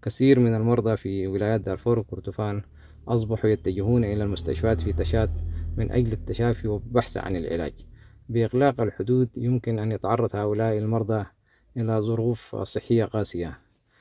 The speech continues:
آه، في هذه الأيام أيضا بدأ الطلاب من ولاية دارفور يذهبون إلى تشاد للتسجيل لامتحانات الشهادة السودانية التي من المتوقع أن تستضيفها تشاد في مدينة أدر ومدينة بشير.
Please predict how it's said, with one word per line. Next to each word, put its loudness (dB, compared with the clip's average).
آه، 0
في 0
هذه 6
الأيام 2
أيضا 4
بدأ 2
الطلاب 2
من 0
ولاية 2
دارفور 0
يذهبون 2
إلى 2
تشاد 0
للتسجيل 0
لامتحانات -2
الشهادة -2
السودانية -2
التي 2
من 4
المتوقع 0
أن -2
تستضيفها -2
تشاد 2
في -4
مدينة 0
أدر 4
ومدينة 0
بشير. -8